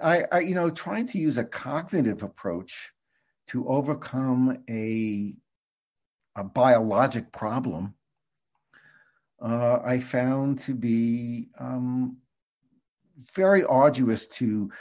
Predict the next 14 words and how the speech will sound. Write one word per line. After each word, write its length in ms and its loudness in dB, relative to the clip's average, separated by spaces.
to 120 -4
continually 640 0
go 160 -2
back 340 -4
to 100 -16
the 120 -8
same 280 -6
spots 420 -2
to 80 -8
try 220 -6
to 120 -4
get 140 -8
the 80 -20
person 380 -8